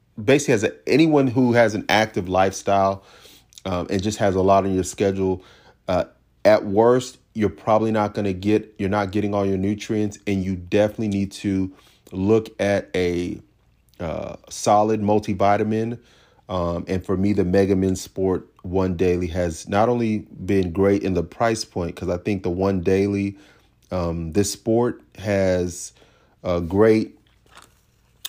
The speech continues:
great, um, micronutrients, and it's, it's less than ten dollars. I mean, with, with, you know, with tax and maybe, it's less than eleven dollars, uh, and you get, uh, sixty,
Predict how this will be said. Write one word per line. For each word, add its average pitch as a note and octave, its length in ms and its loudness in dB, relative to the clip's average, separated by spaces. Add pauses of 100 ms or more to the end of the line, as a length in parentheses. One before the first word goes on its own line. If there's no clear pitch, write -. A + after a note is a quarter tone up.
(160)
great, A2 460 4
um, G2 460 6
micronutrients, A2+ 1160 0
and F#2+ 140 2
it's, - 420 -6
it's - 160 -6
less G#2+ 280 2
than F#2+ 120 -2
ten G#2 240 0
dollars. A2 540 2 (400)
I G2+ 60 0
mean, F#2+ 200 2
with, F2 300 -2
with, F2 240 -6
you G2+ 60 -4
know, F2+ 80 -2
with E2+ 140 -4
tax G2+ 340 -2
and F#2 100 -4
maybe, F#2 300 -4 (100)
it's G#2 180 -2
less B2+ 220 4
than G#2 100 -2
eleven F#2 320 2
dollars, E2+ 480 0 (440)
uh, F2 220 0
and F#2+ 140 0
you F#2 80 2
get, G2 480 4 (800)
uh, G1+ 800 -8
sixty, - 580 -2